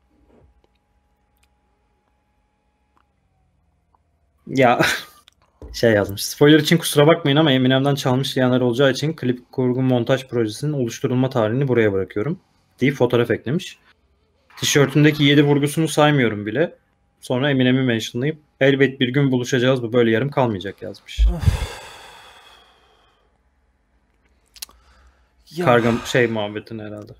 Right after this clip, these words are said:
Speaker 2: Ya ke-,
Speaker 1: Yarasa muhabbetini.
Speaker 2: keşke bir zaman makinem olsa, binip gidebilsem ve hani, <laughs> do-, hani doksan üç doksan dört yılında kendi çocuk halime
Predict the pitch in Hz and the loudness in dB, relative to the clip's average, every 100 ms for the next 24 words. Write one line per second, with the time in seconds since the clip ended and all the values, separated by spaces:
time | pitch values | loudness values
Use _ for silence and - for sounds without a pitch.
0 | _ _ 139 123 113 107 98 107 101 101 | _ _ -20 -6 0 0 0 -6 -8 -10
1 | 101 110 113 _ _ _ 160 - 139 139 | -12 -14 -18 _ _ _ -18 -14 -12 -8
2 | 147 151 127 120 120 120 113 113 123 123 | -8 -8 -10 -14 -16 -16 -18 -20 -20 -20
3 | - _ _ _ _ 127 135 147 - 135 | -20 _ _ _ _ -16 -10 -10 -10 -10
4 | 139 139 - 151 135 127 123 123 123 _ | -10 -10 -10 -10 -10 -12 -12 -14 -16 _
5 | - - 143 156 131 190 - 147 135 143 | -20 -18 -8 -8 -6 -12 -8 -10 -8 -10
6 | 139 - 156 151 147 - - 151 156 156 | -10 -10 -8 -8 -10 -10 -10 -8 -8 -10
7 | 139 131 131 131 143 131 - 156 143 170 | -14 -14 -14 -14 -14 -16 -12 -10 -8 -6
8 | 143 127 131 | -8 -8 -14